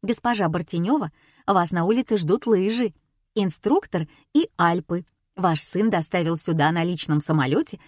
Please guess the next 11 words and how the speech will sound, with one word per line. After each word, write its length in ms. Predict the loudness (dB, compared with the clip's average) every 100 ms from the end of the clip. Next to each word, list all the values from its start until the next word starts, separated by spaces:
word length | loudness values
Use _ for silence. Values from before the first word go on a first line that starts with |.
| _
всё 260 | -8 -2 -2
в 140 | -2 _
полном 480 | 2 2 2 2 2
объёме». 520 | 2 2 2 2 -2 _ _ _ _ _ _ -4
Бабка 540 | -2 -4 -8 -8 -8
открыла 460 | -8 -4 -4 -2 -8
сумочку, 680 | -6 -2 -2 -4 -8 -12 -14 _ _ _
протянула 560 | 0 2 2 2 0 0
мне 260 | 0 -2
пятьсот 600 | -2 -2 -2 -6 -6 -6
евро 540 | -4 0 0 0 -4